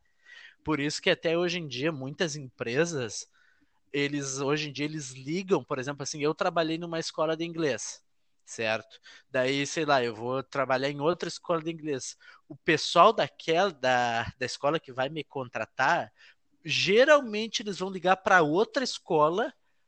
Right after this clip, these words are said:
pra pegar informação minha, pra saber se eu era um funcionário bom, como é que eu era, porque isso eu já vi acontecer muitas vezes em empresa, sabe? O pessoal ligando pra saber a informação do,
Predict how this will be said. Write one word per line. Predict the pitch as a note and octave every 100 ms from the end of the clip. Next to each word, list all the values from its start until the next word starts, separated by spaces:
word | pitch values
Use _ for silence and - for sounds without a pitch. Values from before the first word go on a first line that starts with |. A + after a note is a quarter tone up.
| _
pra | G3
pegar | F#3+ G3+ D#3 E3
informação | F#3+ - F#3+ F#3 F3 - F3+ E3+ G3+
minha, | G3+ G3+ G3 F#3
pra | - A#2
saber | - B2+ A#2 B2
se | -
eu |
era | A2 A2
um |
funcionário | G#2+ A#2+ - A#2 G#2+ G#2+ C3
bom, | C#3 D#3 D3 C#3+ C#3 - - - -
como | B2+ A2
é | G#2+
que | - D#3+
eu | D3
era, | C#3 C3+
porque | - A#2+ -
isso | B2 B2 -
eu | D#3
já | C#3+ D#3
vi | B2 D3
acontecer | - D#3+ C#3+ B2 - C3+ E3+ F#3 _ _ _
muitas | C3+ D3+ E3 G#3 G#3+ - C3
vezes | A#2+ C3 B2 A2
em | A#2
empresa, | A2 - A#2+ A2+
sabe? | - A2
O | A2
pessoal | A2+ - B2+
ligando | B2+ B2 C3 D3
pra | D3
saber | - C#3
a |
informação | C3+ - C3+ B2+ - C#3+
do, | D3